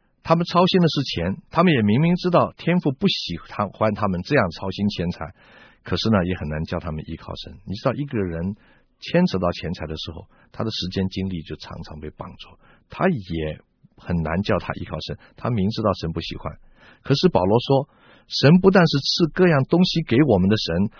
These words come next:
同时也是让我们能够享受的神。这里讲得很清楚，有福能享是每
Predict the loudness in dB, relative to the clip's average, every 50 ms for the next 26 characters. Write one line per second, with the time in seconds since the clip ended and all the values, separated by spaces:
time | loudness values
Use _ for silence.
0 | -20 -20 -20 _ 2 4 4 4 4 2 2 2 2 0 0 -2 -2 -4 0 4
1 | 6 6 6 6 6 4 4 4 4 2 2 0 -2 -2 0 0 0 2 0 -2
2 | -2 4 6 6 6 6 4 0 -2 -4 -6 -6 -8 -8 -8 -8 -8 -6 -6 -4
3 | -4 -4 -2 -4 -4 -2 -2 -4 -4 -4 -6 -12 -14 _ _ _ _ _ _ _
4 | _ _ -20 -20 -20 -20 -20 _ _ 6 8 10 10 8 6 6 6 8 8 8
5 | 8 8 8 8 6 4 2 -2 -2 -6 _ _ _ -2 0 2 4 4 4